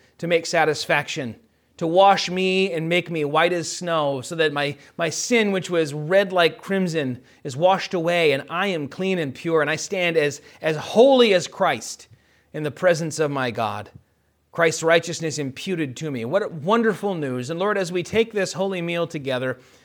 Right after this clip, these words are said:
I pray that we would remember that what you have accomplished is accomplished in us, and that you, Lord, are present with us. And Lord, we think of the words of the Baptist Confession that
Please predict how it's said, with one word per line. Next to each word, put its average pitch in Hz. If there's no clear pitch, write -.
I 165
pray 185
that -
we 202
would 196
remember 165
that 139
what 175
you 214
have 175
accomplished 127
is 143
accomplished 160
in 156
us, -
and 160
that 151
you, 214
Lord, 165
are 139
present 165
with 160
us. -
And 170
Lord, 196
we 175
think 196
of 175
the 165
words 165
of 147
the 143
Baptist 165
Confession 143
that 151